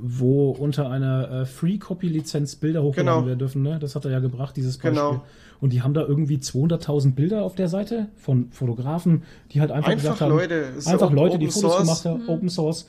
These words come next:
Speaker 3: Ja,
Speaker 1: die
Speaker 3: kenn ich
Speaker 1: gesagt
Speaker 3: sogar.
Speaker 1: haben, okay, pass auf, ähm, ich lade es da hoch und jeder darf's benutzen.
Speaker 3: Mhm.
Speaker 1: Und er müsste jetzt, also wenn dieser Artikel dreizehn dann in Kraft tritt, muss er von diesen zweihunderttausend Leuten,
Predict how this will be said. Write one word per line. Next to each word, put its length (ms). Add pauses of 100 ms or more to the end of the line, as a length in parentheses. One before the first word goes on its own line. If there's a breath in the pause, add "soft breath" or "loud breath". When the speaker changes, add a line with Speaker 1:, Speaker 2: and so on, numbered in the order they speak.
Speaker 3:
Ja, 160
Speaker 1:
die 40
Speaker 3:
kenn 120
ich 40
Speaker 1:
gesagt 240
Speaker 3:
sogar. 120
Speaker 1:
haben, 100
okay, 220
pass 200
auf, 280
ähm, 260
ich 100
lade 180
es 80
da 120
hoch 160
und 60
jeder 180
darf's 220
benutzen. 400
Speaker 3:
Mhm. 320
Speaker 1:
Und 120
er 120
müsste 280
jetzt, 240
also 340
wenn 280
dieser 240
Artikel 280
dreizehn 380
dann 160
in 120
Kraft 340
tritt, 260
muss 220
er 140
von 280
diesen 320
zweihunderttausend 680
Leuten, 360